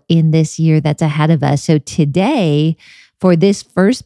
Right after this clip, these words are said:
Wealth Builders podcast in two thousand twenty-three, I'm gonna go over a little bit of a different approach to setting goals or having a purposeful discussion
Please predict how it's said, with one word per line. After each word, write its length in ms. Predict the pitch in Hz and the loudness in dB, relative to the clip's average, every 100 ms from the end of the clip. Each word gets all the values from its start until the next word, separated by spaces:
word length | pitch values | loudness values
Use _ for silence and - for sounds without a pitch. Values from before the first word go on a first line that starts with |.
| _ 170 | _ -2
Wealth 400 | 160 185 - - | 0 0 0 -2
Builders 360 | 294 294 311 | -2 -2 -4
podcast 680 | - 269 185 175 175 175 - | -6 -4 -2 -2 -2 -2 -2
in 180 | 165 147 | -4 -4
two 400 | - - 233 285 | -8 -4 -2 -2
thousand 540 | 190 175 180 180 165 | -2 -2 -2 -2 -2
twenty-three, 800 | - 165 165 151 - 208 175 160 | -4 -2 -2 -2 -2 0 2 0
I'm 180 | - 185 | -2 -2
gonna 220 | 359 294 | -2 -4
go 380 | 151 170 165 - | -2 0 0 0
over 580 | 175 180 170 170 156 156 - | 0 0 0 0 0 0 -2
a 60 | |
little 240 | 160 180 240 | -2 -2 -4
bit 140 | 370 | -6
of 120 | 339 | -6
a 80 | 202 | -6
different 460 | 160 185 185 196 165 | -4 -4 -4 -2 -2
approach 680 | - - 185 170 151 - | -2 -4 0 0 -2 -6
to 120 | - 165 | -6 -4
setting 400 | 190 170 156 151 | -2 0 0 0
goals 420 | 165 165 160 156 | -2 0 -2 -2
or 80 | 165 | -4
having 340 | 165 170 160 | -2 0 0
a 120 | 143 | -2
purposeful 840 | - - 202 202 240 226 - 196 180 | -4 -4 -2 -4 -6 -8 -6 -4 -2
discussion 1040 | 156 160 - 170 160 - 165 143 143 | -2 -6 -6 -4 -4 -4 -4 -4 -4